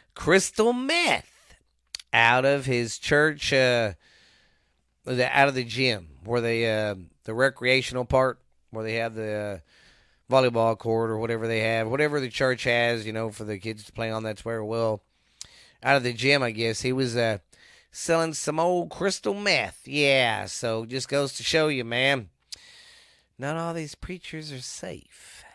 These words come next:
I thought that was pretty funny, though. Yeah, that, it was funny. <laughs> All right, then we have, oh, then I forgot his bond was set at ten thousand dollars, and he got out,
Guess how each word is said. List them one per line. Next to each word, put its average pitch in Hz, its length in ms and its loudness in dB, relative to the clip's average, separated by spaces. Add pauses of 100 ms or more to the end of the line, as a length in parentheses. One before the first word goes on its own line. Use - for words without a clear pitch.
(720)
I 120 40 -6
thought 120 80 -6
that 131 180 4
was 117 120 -2
pretty 113 220 -4
funny, 104 320 -8
though. 90 260 -14 (920)
Yeah, 107 220 -2 (260)
that, 113 340 0
it 117 120 -4
was 113 280 -4
funny. 95 380 -16 (180)
<laughs> - 1600 -20
All 117 120 4
right, 120 280 4
then 139 200 0
we 147 140 2
have, 123 880 4 (800)
oh, 120 320 4 (280)
then 131 160 0
I 117 360 2 (800)
forgot 123 340 2
his 117 200 -2
bond 131 460 4
was 120 140 -2
set 131 200 0
at 113 140 -4
ten 123 240 -2
thousand 123 440 2
dollars, 117 540 2 (440)
and 156 380 4
he 143 140 4
got 113 280 8
out, 107 300 2